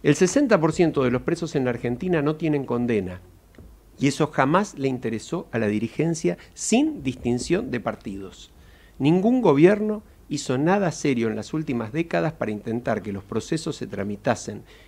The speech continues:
en tiempos mínimamente razonables, y la prisión preventiva no preocupó en absoluto hasta que los que comenzaron a sufrirla fueron algunos integrantes del poder político y económico. Y ahí lo que también va de la mano con esto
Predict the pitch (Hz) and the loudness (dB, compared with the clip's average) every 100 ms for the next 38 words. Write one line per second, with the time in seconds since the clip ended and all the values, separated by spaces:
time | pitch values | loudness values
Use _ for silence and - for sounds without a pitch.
0 | - 117 120 165 156 123 165 208 165 120 | -6 -2 2 2 2 2 4 6 4 4
1 | 151 165 120 113 - 113 131 175 208 220 | 4 2 0 -2 -2 0 2 2 0 -4
2 | - - - - - 139 139 - 147 208 | -10 -20 -20 -20 -4 4 4 4 4 4
3 | 226 165 135 143 190 175 151 170 151 139 | 6 4 4 2 2 4 4 4 2 4
4 | 131 123 214 202 147 - - 160 220 151 | 2 6 8 8 6 2 2 4 4 2
5 | - 107 - - - - 107 110 113 110 | -2 -10 -12 -12 -6 -4 -2 -2 -2 -4
6 | 120 113 123 175 170 131 - 113 135 170 | -4 -4 0 2 2 0 -2 -2 0 0
7 | 175 196 - - - 123 123 113 120 190 | 0 -4 -8 -20 -4 0 2 2 2 2
8 | 170 123 113 123 120 101 90 101 101 117 | 2 -2 -2 0 0 0 -4 -8 -6 -2
9 | 120 151 - 120 185 - 196 202 208 - | -2 0 -2 -2 -4 -8 -8 -6 -6 -8
10 | 107 - - 90 90 - 92 - - - | -8 -6 -8 -10 -14 -16 -20 -20 -20 -20
11 | - - - - - - - - - 202 | -20 -20 -20 -20 -20 -20 -20 -12 4 6
12 | 247 294 262 - - 127 120 117 120 127 | 8 6 0 -8 -2 0 0 0 2 2
13 | 185 311 156 113 110 107 110 117 110 104 | 4 6 4 0 -4 -4 -2 0 0 0
14 | 113 123 - 151 156 | 0 0 -2 -4 -4